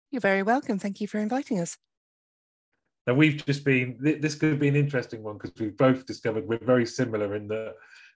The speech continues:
Speaker 2: we can, we can start talking about something that we're passionate about, and then that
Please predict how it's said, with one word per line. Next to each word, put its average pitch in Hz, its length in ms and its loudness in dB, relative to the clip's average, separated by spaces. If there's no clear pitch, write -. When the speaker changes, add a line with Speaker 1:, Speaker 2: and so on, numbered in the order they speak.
Speaker 2:
we 117 120 2
can, 117 360 -6
we 135 100 -2
can 135 100 2
start 160 360 2
talking 135 500 2
about 120 300 -2
something 120 340 -6
that 110 100 -10
we're 113 300 -2
passionate 110 420 -4
about, 110 360 -2
and 110 100 -6
then 113 220 -4
that 110 180 -4